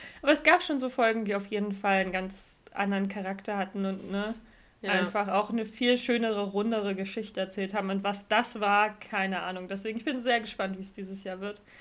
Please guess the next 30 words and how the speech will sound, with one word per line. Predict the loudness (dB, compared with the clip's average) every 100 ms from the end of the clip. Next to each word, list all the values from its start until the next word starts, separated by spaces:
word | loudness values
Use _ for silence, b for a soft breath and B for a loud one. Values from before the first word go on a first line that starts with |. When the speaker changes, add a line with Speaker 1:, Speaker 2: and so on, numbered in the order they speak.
| B
Speaker 2:
Man | 4 8 8
hat | 6 6
gut | 6 10
daran | 10 8
gemerkt, | 6 6 6 6 2 -10 -18 -18 -4
da, | 0 0 -2 0
also | 0 0
wie | -4 0
schlecht | 2 2 0
die |
Folge | 2 2 4
eigentlich | -2 -4 -4
ist, | -2 0
dass | 2
sie | 6
nicht | 6
nur | 8 8
bei | 8
uns | 8 6 4
schlecht | 2 2 2
angekommen | -2 -2 -4 0 2
ist, | 2
sondern | 2 2
auch | 0
bei | 2
älteren | 4 4 2 -4
Teilen | -2 -2 -2 -2
deiner | -2 -2 0
Speaker 1:
Ja. | 0
Speaker 2:
Familie. | -2 2 2 4 0 -4